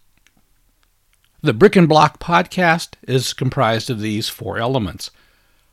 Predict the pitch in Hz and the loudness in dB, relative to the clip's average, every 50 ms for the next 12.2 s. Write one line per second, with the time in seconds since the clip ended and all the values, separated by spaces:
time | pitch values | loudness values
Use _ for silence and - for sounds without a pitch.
0 | _ _ - 120 127 131 135 143 143 139 131 117 135 139 139 135 127 135 131 120 | _ _ -8 -6 -4 -2 0 0 2 0 0 0 0 0 0 0 0 -2 0 0
1 | 139 131 123 131 120 131 139 139 143 139 - 131 117 - - 147 143 156 185 202 | 0 0 2 2 2 2 2 2 2 0 -2 -6 -8 -6 -4 -2 -2 0 0 0
2 | 214 208 214 - - - _ _ _ _ _ _ _ _ _ _ _ _ _ _ | -2 -2 -4 -8 -16 -20 _ _ _ _ _ _ _ _ _ _ _ _ _ _
3 | _ _ - 143 151 165 156 131 151 160 151 156 156 - 131 117 123 131 123 113 | _ _ -4 -2 0 0 0 0 2 4 4 4 4 2 0 0 0 0 0 0
4 | - - 110 135 170 170 170 156 156 143 - 127 127 127 - 151 147 147 - - | -4 -4 0 4 4 4 4 4 2 2 2 2 0 0 0 0 0 0 0 -2
5 | 143 113 135 123 113 117 113 139 165 190 196 202 190 - - 214 214 226 220 - | -2 -2 0 0 2 2 2 4 4 2 2 0 0 -2 -2 -2 -2 -2 -4 -6
6 | _ _ _ _ _ _ _ _ _ _ _ _ _ _ _ _ _ - - - | _ _ _ _ _ _ _ _ _ _ _ _ _ _ _ _ _ -18 -8 -2
7 | - 156 143 139 135 131 - 123 - - 117 131 135 139 143 139 123 101 131 135 | 2 4 4 4 4 2 -2 -4 -4 -2 0 0 2 2 2 0 0 0 0 0
8 | 123 110 87 - 131 123 143 165 185 208 214 226 214 - - - - _ _ _ | 0 0 -2 0 0 2 2 2 2 2 2 0 0 -4 -6 -14 -16 _ _ _
9 | _ _ _ _ _ _ _ _ - - 120 120 120 131 139 - 143 123 143 165 | _ _ _ _ _ _ _ _ -8 -4 -4 -4 -4 -4 -6 -6 -4 0 2 2
10 | 190 - - 208 202 190 180 190 196 196 185 156 156 110 117 143 156 175 - - | 2 2 2 2 2 2 2 0 0 0 -2 -2 -2 -2 0 2 2 2 0 0
11 | - 180 175 175 175 175 180 185 180 185 190 - - 143 147 139 135 131 - - | -2 -2 -2 -2 -2 -2 -2 -4 -4 -8 -10 -6 0 2 4 4 4 2 -2 -6
12 | - - - - | -8 -10 -16 -20